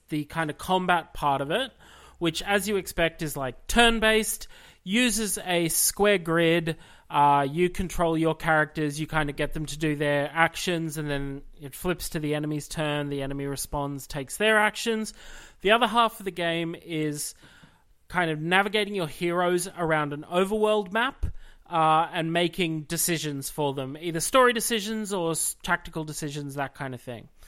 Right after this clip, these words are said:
What really sets this game apart is it is honestly like playing a game, uh, playing a role-playing game with a proper dungeon master. You start the game, you, you,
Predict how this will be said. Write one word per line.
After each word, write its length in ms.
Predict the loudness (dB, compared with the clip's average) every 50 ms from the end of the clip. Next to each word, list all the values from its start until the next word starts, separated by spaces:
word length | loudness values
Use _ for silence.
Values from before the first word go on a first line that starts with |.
| -20 -20 -20 -20 -20 -20 -20 -20 -20 -20 -20 _ _ _ -12
What 300 | 0 4 4 4 4 2
really 260 | 0 0 2 2 2 0
sets 320 | 0 0 0 0 -2 -4
this 220 | -4 -4 -6 -6
game 260 | -4 -2 -2 -2 -2 -4
apart 460 | -6 -6 -4 -2 0 0 0 -2 -4 _ -10
is 540 | -6 -4 -4 -4 -4 -4 -6 -6 -6 -6 -8 _ _ _ _ _ _ _ _ _ _ _ _ _ _ _ -20 _ _ _ _ -2
it 140 | 2 4 4
is 180 | 4 4 2 0 2
honestly 540 | 4 4 4 2 -2 -4 -6 -6 -6 -6 -4
like 520 | -2 2 2 4 2 2 -2 -10 -10 -2
playing 500 | -2 0 2 4 2 2 2 2 0 -2
a 80 | -4 -4
game, 520 | -2 0 0 0 0 0 -2 -2 -4 -6 -10 -14 -8
uh, 380 | -4 0 0 0 0 -2 -4 -4
playing 340 | -4 0 2 4 4 4 2
a 60 | 2
role-playing 540 | 2 2 2 2 2 0 0 0 -2 -2 -2
game 280 | -2 0 0 -2 -2 -2
with 160 | -4 -2 -2
a 60 | -2
proper 560 | -4 -2 2 2 2 2 2 0 0 0 -2 -4 -8 -18 -20 _ -14 -2
dungeon 340 | 0 2 2 2 0 -4 -4
master. 500 | -4 -6 -6 -6 -10 -10 -12 -12 -12 -12 -14 _ -20 _ _ _ -20 -20 -20 -20 -20 _ -10
You 80 | -4 -2
start 320 | 2 6 6 6 6 4
the 60 | 0
game, 360 | -2 0 0 2 2 0 -2
you, 200 | -2 -4 -6 -6 -6 -10
you, 260 | -4 -4 -2 -2 -4